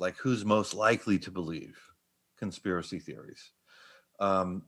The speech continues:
even then, we only have very rough answers. So I can say that people who make less money and have lower levels of education are more likely. But they're not that much more likely.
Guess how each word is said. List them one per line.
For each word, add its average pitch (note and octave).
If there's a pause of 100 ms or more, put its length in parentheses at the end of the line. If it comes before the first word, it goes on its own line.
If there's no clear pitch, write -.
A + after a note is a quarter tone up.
even C#3+
then, A2+ (220)
we B2+
only A#2+
have A2
very G#2+
rough F#2+
answers. - (720)
So -
I A#2+
can A#2+
say B2
that A2
people A#2+
who G#2 (480)
make A#2+
less A#2
money G#2+
and G2
have G#2+
lower G#2+
levels G2
of F#2
education G2
are G2
more F#2+
likely. G2 (1120)
But E3
they're F3+
not F#3
that C#3+
much A2+
more F#2+
likely. F2